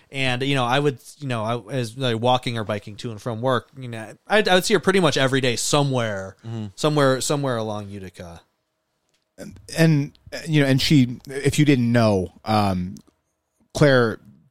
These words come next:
Speaker 3: she, she died, uh, due to, there was a, um, a drive-by shooting. The car that was shot at veered off the road on Main and West, uh, Main and Utica, and that struck Claire at the, uh,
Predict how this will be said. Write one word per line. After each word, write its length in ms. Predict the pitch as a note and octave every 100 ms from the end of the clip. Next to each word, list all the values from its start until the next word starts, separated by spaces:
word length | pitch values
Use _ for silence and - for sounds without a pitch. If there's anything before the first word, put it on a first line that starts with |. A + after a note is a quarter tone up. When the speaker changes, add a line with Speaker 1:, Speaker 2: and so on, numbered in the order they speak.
| - - A2
Speaker 3:
she, 280 | G#2+ A#2+ A2
she 100 | A#2+
died, 520 | G#2 B2 A#2+ A2+ G#2 A2
uh, 300 | G#2+ G2+ G2
due 300 | G2 B2+ A#2
to, 480 | - B2+ A2 G2 F2+ - - _ -
there 100 | A#2
was 160 | G#2+
a, 220 | G#2+ G2+ F#2+
um, 420 | F#2+ F2+ E2+ F#2+ - -
a 20 |
drive-by 380 | - A#2+ A2 A2
shooting. 640 | G#2 A2+ G#2+ G#2 G2 F2 G#2
The 360 | G2+ G2 F#2 - _ - _ -
car 280 | - C3+ B2+
that 160 | G#2+
was 80 | G#2+
shot 340 | - B2+ A2+
at 240 | G#2+ A#2 A2
veered 300 | G2+ A#2+ A#2+
off 220 | A2 F#2+
the 100 | -
road 220 | G#2+ G#2
on 160 | G#2 G2+
Main 180 | A2 G#2
and 120 | G2
West, 160 | F#2+ - A#2
uh, 100 | G#2+
Main 260 | A#2 C3
and 140 | G#2+ A2
Utica, 500 | E3 C#3+ A2 G2 G2 - G2+ - -
and 380 | A2+ A2 G#2+ - B2
that 180 | A#2+
struck 280 | - C#3 B2
Claire 460 | - B2 A2 G#2 G2+
at 180 | G#2 F#2+
the, 280 | G#2+ F#2+ F#2
uh, 240 | F2 F2